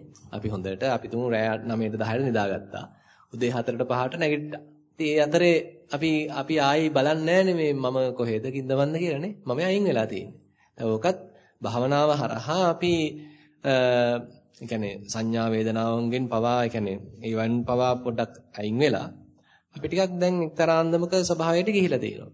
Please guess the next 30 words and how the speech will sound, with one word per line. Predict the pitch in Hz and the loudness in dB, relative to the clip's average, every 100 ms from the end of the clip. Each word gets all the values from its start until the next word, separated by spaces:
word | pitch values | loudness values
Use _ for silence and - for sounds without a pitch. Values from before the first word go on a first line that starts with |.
| _ | _
ඉතින් | _ 139 | _ -4
අපි | 123 135 | -4 0
ඔතන | 135 120 143 156 156 143 147 - - _ - | 0 2 0 2 2 0 -4 -16 -20 _ -20
දැන් | - 113 | -8 -4
ලොකු | 113 | -2
සාහිණහන්සේ | 123 135 143 143 147 | 0 0 0 -2 -2
කියන්නේ | 147 156 160 | -2 -2 -2
නම් | 202 190 | -2 0
ඔතන | 180 175 | 0 0
ඒ | 156 | 0
කියන්නේ | 165 156 | -2 -2
ප්‍රශ්න | 135 - 160 | -2 -2 -2
කළ | 165 | 2
යුතු | 180 180 | 2 2
නැහැ. | 151 123 98 - - | 2 0 -2 -10 -12
අපි, | 113 113 | -8 -4
අපි | 110 104 120 | -2 -2 -4
ඔතන | - 135 127 123 - | -4 -4 -4 -6 -18
කියන්නේ | - 120 101 101 - _ _ - | -8 -6 -6 -10 -20 _ _ -8
ප්‍රපංච | - 139 147 156 | -4 -2 -2 -2
කරන්න | 160 165 175 | 0 0 0
ගියොත්, | 214 220 - | 0 -2 0
අ, | 185 175 170 165 160 151 - _ - - | 2 4 2 0 -2 -6 -12 _ -20 -6
අනවශ්‍ය | 135 156 165 175 | 0 0 0 0
තැනක | 170 180 | 2 2
තමයි | 202 196 | 4 2
ප්‍රපංච | 165 139 117 107 | 2 0 -4 -6
කරන්නේ. | 95 - - - | -12 -16 -20 -8
දැන් | 120 123 | -6 -2
ඔය | 123 | 0